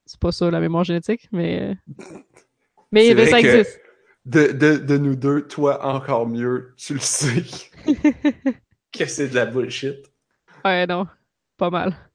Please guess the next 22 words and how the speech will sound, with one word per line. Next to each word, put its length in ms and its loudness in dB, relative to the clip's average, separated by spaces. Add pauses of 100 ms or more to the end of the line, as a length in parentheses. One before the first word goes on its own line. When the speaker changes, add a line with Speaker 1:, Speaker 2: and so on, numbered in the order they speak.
(500)
Speaker 2:
Mais, 320 4
euh, 240 4 (420)
il 60 2
y 40 2
a 20 0
toujours 300 2
des 160 4
passes 340 0
qui 120 -14
se 80 -12
passent 240 2
dans 120 4
le 60 0
monde 420 -2
actuel, 680 -6
genre. 400 -8 (240)
Speaker 1:
Oui, 400 0 (400)
c'est 180 -20
toujours 300 0
un 80 2
peu 260 -2
bizarre. 500 -4